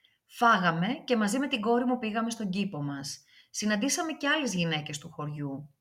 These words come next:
Στο χωριό μας υπάρχουν δέκα δώδεκα καλύβες και γνωριζόμαστε όλοι με όλους. Είμαστε σαν μια μεγάλη οικογένεια.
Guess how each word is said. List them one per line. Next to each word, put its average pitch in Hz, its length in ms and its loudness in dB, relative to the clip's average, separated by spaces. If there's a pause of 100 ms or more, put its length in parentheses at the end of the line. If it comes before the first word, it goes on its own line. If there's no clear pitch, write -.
(320)
Στο - 160 -6
χωριό 202 400 2
μας 170 420 2
υπάρχουν 247 440 2
δέκα 277 280 2
δώδεκα 254 340 4
καλύβες 175 640 0 (320)
και 214 120 2
γνωριζόμαστε 233 840 2
όλοι 285 240 4
με 262 120 4
όλους. 151 680 0 (380)
Είμαστε 302 360 2
σαν 294 220 2
μια 294 140 0
μεγάλη 254 380 2
οικογένεια. 202 880 -2